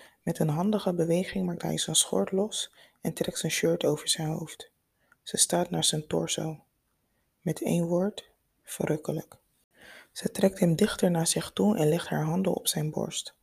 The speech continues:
Langzaam laat ze haar handen glijden over zijn huid. Ze voelt zijn buikspieren en een deel van zijn ribben, zijn navel en zijn onderbuik. Haar handen laten een spoor van bloem achter op het lijf van Carlos en verdwijnen beide in zijn boxershort.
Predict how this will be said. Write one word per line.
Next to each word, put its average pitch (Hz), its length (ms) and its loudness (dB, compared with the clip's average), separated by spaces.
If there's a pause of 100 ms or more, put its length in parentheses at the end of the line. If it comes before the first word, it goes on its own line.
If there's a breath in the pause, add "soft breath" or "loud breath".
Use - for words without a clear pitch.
(460 soft breath)
Langzaam 196 520 2
laat 85 220 0
ze - 80 0
haar 80 180 0
handen 95 300 -2
glijden 175 480 0
over 160 300 0
zijn 156 200 -2
huid. 151 420 -4 (540 loud breath)
Ze - 200 -4
voelt 208 340 2
zijn 165 160 0
buikspieren 190 800 2
en 160 160 0
een 151 120 0
deel 160 180 2
van 170 200 -4
zijn 151 220 0
ribben, 151 380 -4 (600)
zijn 160 300 0
navel 170 440 0
en 156 120 0
zijn - 160 2
onderbuik. 156 680 -4 (760)
Haar 160 240 2
handen 196 340 4
laten 175 340 2
een 160 80 0
spoor - 380 0
van 170 220 0
bloem 196 220 2
achter 180 340 0
op 160 160 2
het - 100 -2
lijf 165 280 2
van 160 180 -2
Carlos 190 600 0 (300 loud breath)
en 165 100 -6
verdwijnen 170 580 2
beide 170 300 6
in 151 140 0
zijn 151 200 0
boxershort. - 720 -4